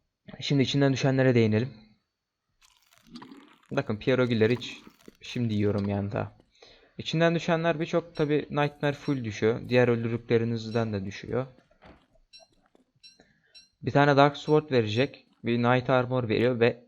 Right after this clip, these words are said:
en önemlisi arkadaşlar Shadow Atrium. Bu nedir? Bu kalptir aslında. Bunu yere koyduğum zaman gördüğünüz gibi atıyor böyle. Bir kalp. Bunun olayı nedir arkadaşlar?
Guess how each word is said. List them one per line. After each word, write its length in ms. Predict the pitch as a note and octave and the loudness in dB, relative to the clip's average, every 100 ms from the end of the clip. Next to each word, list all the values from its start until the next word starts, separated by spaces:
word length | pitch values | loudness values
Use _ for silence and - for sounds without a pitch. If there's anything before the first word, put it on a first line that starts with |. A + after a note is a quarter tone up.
| - | 0
en 160 | A#2 | 2
önemlisi 360 | A#2+ A2 G2+ G#2 | 2 -2 -4 -6
arkadaşlar 540 | G2+ G2+ - C3+ - _ - - _ | -6 -8 -6 -6 -8 _ -20 -20 _
Shadow 720 | - - D3+ C#3 D3 - - | -4 2 4 4 0 -2 2
Atrium. 440 | B2+ B2+ A#2 G2+ G#2 - - | 2 2 -4 -4 -6 -18 -10
Bu 160 | C#3 | -6
nedir? 320 | E3 C3+ C3 - | -2 -2 -4 -4
Bu 120 | C#3 | -4
kalptir 420 | - C#3+ C#3 - | 4 2 2 -4
aslında. 340 | G2+ - A#2+ A#2+ | -6 -4 -6 -4
Bunu 100 | A2+ | -2
yere 200 | A2+ A2+ | -2 0
koyduğum 320 | A2+ G#2 G#2 | -4 -4 -6
zaman 220 | G#2 A2+ - _ _ _ _ | -6 -8 -12 _ _ _ _
gördüğünüz 400 | A2 G#2+ G2+ G2+ | 0 2 0 -8
gibi 160 | G#2+ - | -10 -6
atıyor 440 | A2 - - G#2 | -6 -6 -8 -8
böyle. 260 | - - - | -10 -10 -10
Bir 120 | - | -8
kalp. 460 | - G2+ G2+ - - - - _ _ B2+ | -4 -4 -4 -10 -20 -20 -20 _ _ -4
Bunun 160 | C#3 | 0
olayı 280 | C#3+ C#3+ C#3 | 2 2 2
nedir 180 | C#3+ A#2+ | 2 2
arkadaşlar? 640 | G#2+ G#2 G#2 G2+ C#3 - | 0 0 -4 -2 -6 -6